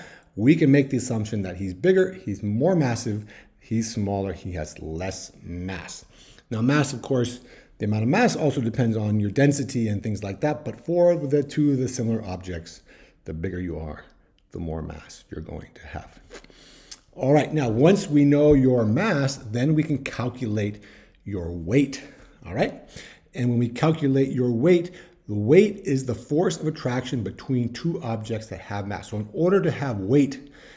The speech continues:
in order for you to actually weigh something, you have to be on, in, in this case, on Earth, because it's the force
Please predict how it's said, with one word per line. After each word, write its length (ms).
in 100
order 180
for 140
you 300
to 220
actually 240
weigh 300
something, 380
you 160
have 440
to 60
be 380
on, 420
in, 360
in 120
this 140
case, 260
on 260
Earth, 340
because 260
it's 160
the 120
force 640